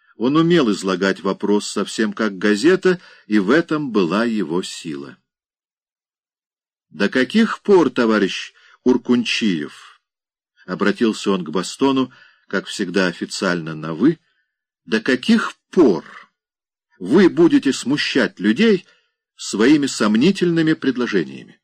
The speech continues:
Тип производственных отношений внутри социалистического коллектива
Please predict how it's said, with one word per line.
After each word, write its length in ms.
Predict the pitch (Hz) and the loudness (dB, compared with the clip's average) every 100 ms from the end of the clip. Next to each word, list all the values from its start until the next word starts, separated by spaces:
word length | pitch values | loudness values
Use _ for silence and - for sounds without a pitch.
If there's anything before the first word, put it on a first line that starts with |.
| _ _ _ _ _ _ _ _ _ _ _ _ _ - | _ _ _ _ _ _ _ _ _ _ _ _ _ 2
Тип 400 | 156 175 175 - | 4 4 2 -4
производственных 1120 | 135 151 156 117 104 160 160 - 160 156 156 156 | 2 4 4 2 2 2 0 -4 -4 -2 -2 -2
отношений 800 | 143 147 143 - 151 156 156 156 | -2 -6 -6 2 4 4 2 -2
внутри 540 | 123 143 - 131 156 | -2 -4 0 2 4
социалистического 1200 | 151 143 139 135 135 135 - 160 - - 139 135 | 2 -2 -2 -2 0 -2 -2 -6 -6 -4 0 0
коллектива 880 | 131 131 139 - - 165 160 160 | 0 0 0 -4 0 2 4 2